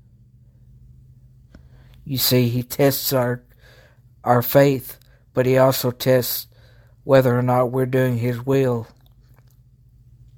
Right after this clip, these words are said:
You see, he puts it out there for us to do.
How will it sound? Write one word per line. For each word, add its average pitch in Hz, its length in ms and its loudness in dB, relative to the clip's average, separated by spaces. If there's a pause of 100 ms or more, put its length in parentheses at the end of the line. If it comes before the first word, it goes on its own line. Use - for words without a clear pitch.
(1800)
You 139 60 -8
see, 127 280 2
he 135 160 2
puts 135 340 0
it 123 80 0
out 127 240 2
there 117 320 -2 (340)
for 131 200 -2
us 123 160 0
to - 120 -10
do. 120 420 0